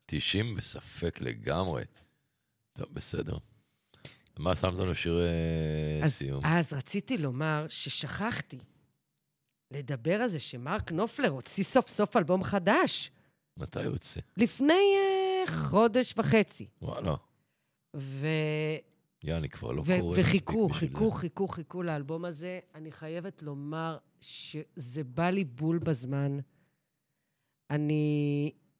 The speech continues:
Speaker 2: עוד לא ממש בלופים, אבל אני שומעת אותו די הרבה.
Speaker 1: אוקיי.
Speaker 2: אה,
Speaker 1: טוב?
Speaker 2: הוא מצוין. זה, אה, מרק נופלר לא יכול להיות לא טוב. אה, אני, קוראים לו, אה, One Deep River, אה?
Speaker 1: אה.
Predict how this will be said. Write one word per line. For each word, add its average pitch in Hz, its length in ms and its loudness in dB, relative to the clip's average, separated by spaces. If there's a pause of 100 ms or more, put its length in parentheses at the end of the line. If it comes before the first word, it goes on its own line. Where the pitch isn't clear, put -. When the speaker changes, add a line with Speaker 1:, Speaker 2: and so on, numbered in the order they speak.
Speaker 2:
עוד 170 200 2
לא 208 160 6 (100)
ממש 226 240 4
בלופים, 202 420 4
אבל 165 80 2
אני 156 100 0
שומעת 170 340 2
אותו 180 180 2
די 165 240 6
הרבה. 165 300 4 (240)
Speaker 1:
אוקיי. 71 500 -2 (800)
Speaker 2:
אה, 147 180 4
Speaker 1:
טוב? 92 220 8 (420)
Speaker 2:
הוא 151 100 -4
מצוין. 131 640 0
זה, 139 140 -8 (100)
אה, 156 40 -14 (180)
מרק 196 300 -2
נופלר 165 360 0
לא 135 100 0
יכול 147 260 -2
להיות 135 240 -2
לא 131 100 2
טוב. 127 420 0 (920)
אה, 139 60 4 (1000)
אני, 180 560 8
קוראים 202 280 6
לו, 208 180 8 (140)
אה, 156 160 8 (120)
One 170 280 6
Deep 160 200 2 (220)
River, 135 400 4 (680)
אה? 127 60 0 (760)
Speaker 1:
אה. 135 60 -6